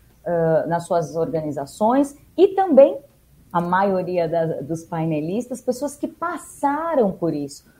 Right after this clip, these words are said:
porque nada melhor do que quem passa por isso pra falar né, sobre o assunto. É o conhecimento de causa, é como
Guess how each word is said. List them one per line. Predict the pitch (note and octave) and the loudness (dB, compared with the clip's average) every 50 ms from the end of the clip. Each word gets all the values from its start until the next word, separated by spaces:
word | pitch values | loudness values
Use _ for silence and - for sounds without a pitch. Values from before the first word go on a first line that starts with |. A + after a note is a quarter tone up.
| _ _ | _ _
porque | - - _ C4+ C4+ | -20 -4 _ 2 4
nada | C4+ C#4 C#4+ D4 D4+ D#4+ D#4+ D4+ A3+ A#3+ | 4 4 4 4 2 2 2 4 4 4
melhor | A3+ G#3+ G3 F3+ F3+ F3+ F3+ F3+ F3 E3 | 4 4 2 2 2 0 0 0 -2 -2
do | E3 E3 | -6 -6
que | - F#3 | -8 -8
quem | F3+ - G#3+ G#3 G3 G#3 | -8 -6 -6 -4 -4 -6
passa | G3 - - G3+ G3+ G#3 A3+ A3 A3+ - F#3 | -6 -2 -2 -2 0 0 -2 -4 -4 -6 -8
por | F#3+ - D#3+ D#3 D3 | -6 -4 -6 -6 -4
isso | E3+ F#3 F#3 F3+ - - - _ _ _ _ _ | -2 -4 -4 -6 -8 -16 -20 _ _ _ _ _
pra | - B3 B3+ A#3 | -4 -4 -4 -4
falar | - C4 C4 B3+ A#3 G3 F#3 F#3 F#3+ F#3+ F#3 F#3+ - _ _ _ | -4 -6 -2 2 2 2 2 2 0 -2 -4 -6 -12 _ _ _
né, | - D#3+ D#3+ D#3+ - _ _ _ | -4 -4 -4 -4 -6 _ _ _
sobre | - - - A3 G#3+ G3+ F#3 F#3 F#3 | -20 -2 4 6 6 6 6 4 2
o | F3 E3+ | 2 2
assunto. | E3 E3 - - D3 C#3 C3+ - F#3+ | 0 0 -4 -6 -6 -6 -4 2 4
É | A3+ | 4
o | B3+ | 4
conhecimento | B3 C4 B3+ B3 B3 B3 B3 A#3 A3 G#3+ A3 A3+ A3 G#3+ F#3+ | 4 2 2 2 0 -2 -2 -4 -4 -4 -4 -4 -4 -4 -4
de | F3+ F#3+ | -4 -4
causa, | - - F3+ F3 F#3+ G#3+ A3+ G#3+ G#3 G#3 - F#3+ F3 | -6 -6 -4 -2 0 2 4 4 4 4 4 2 2
é | E3+ E3+ | 2 0
como | E3+ - F#3 F3 E3+ | 0 -2 -4 -2 0